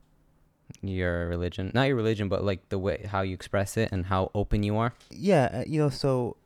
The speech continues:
Speaker 2: go in to a quiet, a room that's dark and pray there, et cetera. And
Speaker 1: For Jumu'ah, you don't say, "I'm gonna go do prayer. Can I just have this time in this
Speaker 2: It
Speaker 1: type of the day?"
Speaker 2: s-, sometimes, depends on who I, I would. No, I would say I,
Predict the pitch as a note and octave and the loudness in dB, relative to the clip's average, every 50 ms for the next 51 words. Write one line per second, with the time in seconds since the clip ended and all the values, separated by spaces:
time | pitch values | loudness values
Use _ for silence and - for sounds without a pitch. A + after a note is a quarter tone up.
0 | _ _ - - D3 D3 C#3+ C#3+ C#3 C#3 C3+ C3+ C3 B2+ B2 A2+ A2 G2 D2 G1+ | _ _ -6 0 4 6 8 8 8 6 4 4 2 0 0 -2 -4 -6 -8 -10
1 | G1+ G#1 G#1 G1+ G1+ G1+ G1+ G1+ - - - - B2+ A#2+ - - - C3 B2 A#2+ | -10 -12 -12 -14 -14 -16 -16 -16 -14 -10 -6 -6 -6 -6 -4 -2 0 0 0 0
2 | - - - G1+ G1+ - - B2+ A#2+ A#2+ B2 B2+ B2+ C3 B2+ B2 A#2+ A2+ A2+ G#2+ | -2 -6 -14 -14 -12 -8 -6 -6 -2 0 2 4 4 6 6 4 4 2 0 -2
3 | G#2 - - - - A#2+ A#2 A2+ A2+ A2+ A2 - A#2+ A2 G#2+ - - A#2+ A2+ A2+ | -2 -6 -6 -4 -2 0 0 0 0 -2 -2 -4 -6 -8 -8 -6 -4 -2 -2 -2
4 | A2 G#2+ A2+ A2 A2 A2+ A2+ A2+ - - - - - - A2+ A2+ - - A2+ G#2+ | -2 -2 0 0 0 -2 -2 -4 -6 -10 -10 -10 -8 -6 -6 -6 -6 -6 -4 -4
5 | G#2 A2 A2+ - - G2+ - - - - - - - _ _ _ _ _ _ _ | -2 -4 -4 -6 -8 -8 -10 -12 -16 -20 -20 -20 -20 _ _ _ _ _ _ _
6 | _ _ _ _ - - - _ _ _ _ _ _ _ _ - - C3+ B2 - | _ _ _ _ -20 -20 -20 _ _ _ _ _ _ _ _ -12 -8 -8 -4 0
7 | - A2+ G#2+ G2 A2+ G#2 G2+ G2+ G2+ G2 F#2+ F#2+ G2 G2 F#2+ - - G#2 G2 G2 | 2 2 2 2 2 0 2 2 0 0 0 0 0 -2 -2 -4 -4 -4 -4 -2
8 | F#2+ F#2+ F#2 G2 G#2 G#2 F#2+ G#2 G2 E2 - - F2 - - A#2 A2 G#2 F#2+ - | -4 -4 -2 0 0 0 2 0 -2 -2 -4 -10 -8 -4 0 0 0 0 0 0
9 | G#2 G2+ G2 G2+ G2 - - G#2 F#2+ F#2+ F#2 G2 F#2+ - - - - G#2+ G#2 G2 | -2 -2 -2 -4 -6 -6 -4 -4 -4 -2 -4 -6 -8 -8 -12 -8 -4 0 0 0
10 | G2 G2 F#2+ F2+ F2+ F2+ G2 - - - F#2 F#2 F2+ E2 G2+ F#2+ E2+ F#2 F2+ D2+ | 0 0 0 -2 -2 0 2 2 2 2 0 -2 -2 -4 -4 -4 -2 -2 -2 -2
11 | F#2+ F#2 F#2+ F#2 F#2+ - E3+ - - A#3+ A#3 - - D#3+ C#3 C3 B2 B2 C3+ - | -2 -2 -2 -2 -2 -4 -2 2 2 2 2 4 4 4 4 4 4 2 0 2
12 | F3+ F3+ D#3 D#3 D3 C3+ B2+ C#3 D#3 C#3+ B2 A2+ G#2+ - A2+ A2 A2 G#2+ G#2+ G#2 | 2 4 6 6 4 4 4 4 4 4 4 4 2 2 2 2 2 2 0 0
13 | F2+ - - - - - - - - C#3+ E3 D#3 C#3 B2+ E3 G3+ B3+ - - - | -2 -4 -8 -12 -20 -20 -14 -6 -2 0 0 2 2 2 2 2 2 0 0 0
14 | - - A#2+ C3+ - - B2+ A#2+ A#2+ | 2 2 2 2 0 0 0 0 -2